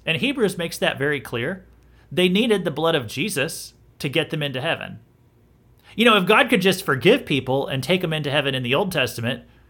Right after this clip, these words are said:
why would we even need Jesus in the first place, right? So God obviously couldn't do that. He had to send Jesus in order to get his children into heaven, the ones who came before Christ and the ones who would get saved after.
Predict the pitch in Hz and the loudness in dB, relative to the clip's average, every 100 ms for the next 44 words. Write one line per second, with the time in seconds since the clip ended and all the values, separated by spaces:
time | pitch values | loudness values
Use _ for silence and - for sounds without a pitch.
0 | _ - _ _ - 123 139 139 143 151 | _ -20 _ _ 0 2 2 0 -2 -2
1 | 147 175 156 156 156 156 165 - 208 165 | 0 0 0 0 0 -2 0 0 2 2
2 | - 123 - - - 127 143 - - _ | 0 -6 -6 -12 0 4 4 2 -8 _
3 | _ _ - - 151 175 175 175 180 185 | _ _ -4 0 4 4 4 4 4 2
4 | 185 185 190 - 180 190 120 - - 175 | 2 2 0 2 0 2 0 -4 -4 -2
5 | 127 170 165 175 - 180 156 131 233 147 | 2 2 0 -4 -2 -2 -2 -6 -6 -4
6 | 147 - - - _ _ _ _ - 165 | -4 -6 -12 -20 _ _ _ _ -2 -2
7 | 160 185 180 151 214 165 185 - 151 127 | 2 0 0 0 0 -2 -6 -2 -2 -2
8 | 131 185 - _ 127 135 151 208 - 104 | -4 -8 -10 _ -6 -4 -4 -6 -6 -10
9 | - _ _ _ _ _ _ _ 135 131 | -14 _ _ _ _ _ _ _ -4 -2
10 | 156 156 147 147 147 131 - - 123 160 | -2 -2 -4 -4 -4 -8 -12 -8 -6 0
11 | 247 285 127 147 180 - - _ _ _ | 0 0 0 -2 -4 -10 -20 _ _ _
12 | _ 143 156 143 139 175 - 139 143 131 | _ 0 0 0 -2 -4 -4 -2 0 -2
13 | 123 - 123 151 170 - - - | -2 -2 -2 -2 -4 -6 -12 -16